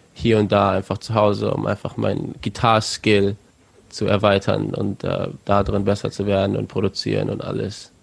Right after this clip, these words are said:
Aber es, ja, basically die zwei Leute und dann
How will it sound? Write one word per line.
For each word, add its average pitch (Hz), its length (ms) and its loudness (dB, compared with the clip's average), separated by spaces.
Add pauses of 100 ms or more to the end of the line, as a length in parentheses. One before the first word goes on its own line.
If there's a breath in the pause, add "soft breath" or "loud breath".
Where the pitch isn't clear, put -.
(320 soft breath)
Aber 123 180 4
es, 123 100 0
ja, 156 140 6
basically 147 420 2
die 147 140 0
zwei 147 280 2
Leute 131 460 4
und 113 120 -2
dann 110 340 0